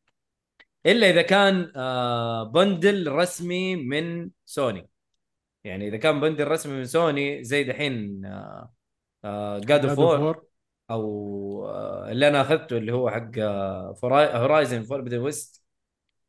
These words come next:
Speaker 1: هذه، أيوه، هذا رسمي. ف-،
Speaker 2: بس ما يكون
Speaker 1: يس.
Speaker 2: بالزيادة اللي أنت ذاكرها.
Speaker 1: لا، لا، لا،
Speaker 2: ما
Speaker 1: لا، لا.
Speaker 2: حيكون
Speaker 1: ما،
Speaker 2: ألف
Speaker 1: ما يكون
Speaker 2: ألف.
Speaker 1: بزيادة ألف. يس.
Speaker 2: إيه.
Speaker 1: أيوه، فهو يقول لك: "أسامة ما أتوقع إنه من سوني."
Speaker 2: <clears throat>
Speaker 1: صحيح، هي ما هي من سوني.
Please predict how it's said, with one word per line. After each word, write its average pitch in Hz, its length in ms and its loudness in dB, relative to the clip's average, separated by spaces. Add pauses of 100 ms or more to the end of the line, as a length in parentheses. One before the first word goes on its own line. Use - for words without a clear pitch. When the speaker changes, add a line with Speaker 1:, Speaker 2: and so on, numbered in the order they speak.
Speaker 1:
هذه، 170 180 6
أيوه، 180 240 6
هذا 190 120 4
رسمي. 107 440 0 (840)
ف-، - 100 -2
Speaker 2:
بس 190 140 8
ما 196 160 8
يكون 196 320 10
Speaker 1:
يس. 170 60 4
Speaker 2:
بالزيادة 160 560 6
اللي 143 220 2
أنت 135 200 -4
ذاكرها. 127 440 -6
Speaker 1:
لا، 143 160 4
لا، 110 80 0
لا، 98 140 -2
Speaker 2:
ما - 40 -2
Speaker 1:
لا، 90 180 -2
لا. 123 80 -4
Speaker 2:
حيكون 127 160 -2
Speaker 1:
ما، 139 220 4
Speaker 2:
ألف 117 80 2
Speaker 1:
ما 147 140 4
يكون 135 220 0
Speaker 2:
ألف. 110 100 -4
Speaker 1:
بزيادة 107 400 -2
ألف. 95 220 -8
يس. 117 460 -8 (440)
Speaker 2:
إيه. 95 180 -20 (640)
Speaker 1:
أيوه، 139 260 4
فهو 208 300 8
يقول 220 240 6
لك: 175 100 4
"أسامة 196 360 2
ما 208 120 4
أتوقع 196 320 -2
إنه 143 140 -6
من 139 140 -6
سوني." 165 300 0
Speaker 2:
<clears throat> 165 60 -2
Speaker 1:
صحيح، 165 240 2
هي 156 160 2
ما 160 120 -2
هي 147 100 -2
من 117 120 -8
سوني. 98 300 -12